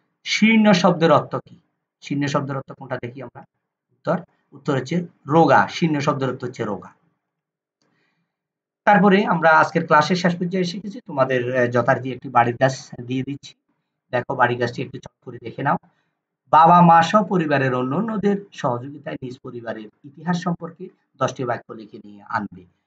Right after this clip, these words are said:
এই কথাটির অর্থ হচ্ছে তোমার দাদা কি ছিল, তোমার দাদার দাদারা কি ছিল, এদের, এ, পরিবার কেমন ছিল, ওদের খাদ্য কি ছিল, ওরা কি জীবনযাত্রা কেমন ছিল, আমাদের পূর্বপুরুষেরা, এই নিয়ে তুমি তোমার বাবার সাথে মায়ের সাথে কথা বলে দশটি বাক্য লিখবে। এটা তোমার পরীক্ষার জন্য।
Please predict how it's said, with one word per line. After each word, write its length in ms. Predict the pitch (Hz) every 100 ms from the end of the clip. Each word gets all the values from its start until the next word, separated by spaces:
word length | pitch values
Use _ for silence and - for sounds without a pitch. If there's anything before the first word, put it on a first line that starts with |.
| _
এই 80 | 143 -
কথাটির 340 | 151 151 151
অর্থ 200 | 139 -
হচ্ছে 200 | 151 147
তোমার 240 | - 135 135
দাদা 240 | 131 127
কি 140 | 123 135
ছিল, 260 | - 135
তোমার 280 | 127 127 127
দাদার 320 | 127 123 120 120
দাদারা 340 | 123 123 131
কি 140 | -
ছিল, 280 | 120 - -
এদের, 320 | 117 120 127 - _ _ -
এ, 120 | 123 -
পরিবার 300 | 139 127 120
কেমন 320 | - 123 127
ছিল, 200 | 135 123
ওদের 160 | 123 131
খাদ্য 280 | - 127 123
কি 140 | 123 120
ছিল, 320 | _ - 120 _ _ _
ওরা 140 | 123
কি 180 | 123 135
জীবনযাত্রা 600 | 123 127 127 123 123 131
কেমন 280 | 120 123 131
ছিল, 160 | 131 139
আমাদের 340 | 120 120 120 127
পূর্বপুরুষেরা, 840 | 139 120 - 127 123 127 110 104 _ _ -
এই 160 | 208
নিয়ে 260 | 208 202 185
তুমি 220 | 175 165
তোমার 380 | 170 156 135 135
বাবার 320 | 117 117 117
সাথে 280 | - 135 139
মায়ের 240 | 127 113
সাথে 240 | 104 131 120 -
কথা 180 | 165
বলে 300 | 185 175 180 175 _ -
দশটি 280 | 110 - 120
বাক্য 440 | 104 - - - _ _ _
লিখবে। 400 | 104 95 - 90 _ _
এটা 180 | - 160
তোমার 220 | 190 160
পরীক্ষার 420 | 143 127 - 117 104
জন্য। 260 | - 92